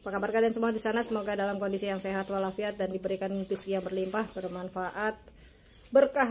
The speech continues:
buat sesama dan berkah buat diri sendiri dan keluarga ya, sob. Kembangkan hobi menjadi berkah.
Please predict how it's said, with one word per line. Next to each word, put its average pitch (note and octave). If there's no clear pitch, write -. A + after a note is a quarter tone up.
buat A3
sesama G3
dan F#3+
berkah F#3+
buat F#3
diri G3+
sendiri A3
dan G#3
keluarga F#3+
ya, F#3
sob. G#3+
Kembangkan F#3+
hobi A3
menjadi G3
berkah. F#3+